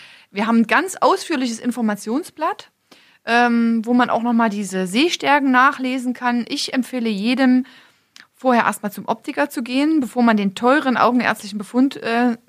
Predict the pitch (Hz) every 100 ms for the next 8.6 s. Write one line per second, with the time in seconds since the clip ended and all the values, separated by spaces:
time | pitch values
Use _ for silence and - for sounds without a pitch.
0 | - 220 233 247 240 269 - 208 196 214
1 | 208 233 240 214 214 214 202 202 220 226
2 | 226 - - _ 208 208 202 202 202 -
3 | 220 - 220 202 - - - - 214 196
4 | 196 196 _ _ - 190 226 226 185 175
5 | - 156 180 190 180 170 175 160 - 214
6 | 240 220 208 262 320 285 240 - 277 320
7 | 262 254 247 233 294 - - 277 277 220
8 | - 277 - 277 262 262